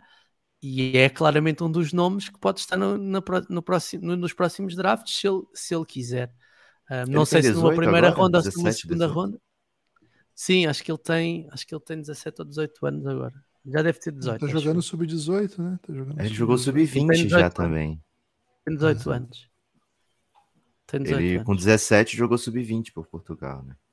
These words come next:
Speaker 2: Um
Speaker 1: Yeah.
Speaker 2: bom nome pra gente
Speaker 1: Yeah.
Speaker 2: ficar de olho aí.
Speaker 1: Sim,
Speaker 2: O
Speaker 1: podem
Speaker 2: Vinícius
Speaker 1: ficar,
Speaker 2: Mira
Speaker 1: podem
Speaker 2: pergunta.
Speaker 1: confiar.
Speaker 2: Vamos confiar, hein?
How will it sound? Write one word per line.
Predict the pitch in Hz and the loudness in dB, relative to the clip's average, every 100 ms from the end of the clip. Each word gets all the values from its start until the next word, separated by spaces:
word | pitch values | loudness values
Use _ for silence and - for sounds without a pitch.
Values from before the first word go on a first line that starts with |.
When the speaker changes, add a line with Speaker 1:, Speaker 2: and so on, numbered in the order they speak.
| - | -20
Speaker 2:
Um | 85 73 67 | -16 -16 -8
Speaker 1:
Yeah. | 135 | -2
Speaker 2:
bom | 131 95 | 0 2
nome | 110 110 | 4 2
pra | 110 104 | 0 -4
gente | 107 | -4
Speaker 1:
Yeah. | 127 | -4
Speaker 2:
ficar | 113 98 95 | -2 -2 -2
de | 98 | 0
olho | 95 90 90 | -2 -2 -2
aí. | 82 80 _ _ _ _ _ _ _ | -4 -6 _ _ _ _ _ _ _
Speaker 1:
Sim, | - - 143 | -8 0 4
Speaker 2:
O | |
Speaker 1:
podem | |
Speaker 2:
Vinícius | 113 156 147 | 8 8 8
Speaker 1:
ficar, | 143 123 | 4 4
Speaker 2:
Mira | 131 143 | 4 4
Speaker 1:
podem | 147 | 6
Speaker 2:
pergunta. | 147 127 | 4 4
Speaker 1:
confiar. | 117 101 - 90 - _ _ _ _ _ _ _ _ _ _ _ _ | 2 0 -4 -14 -18 _ _ _ _ _ _ _ _ _ _ _ _
Speaker 2:
Vamos | 67 67 | -20 -10
confiar, | 78 - 101 110 90 | -10 -8 -4 -2 -2
hein? | 87 | -4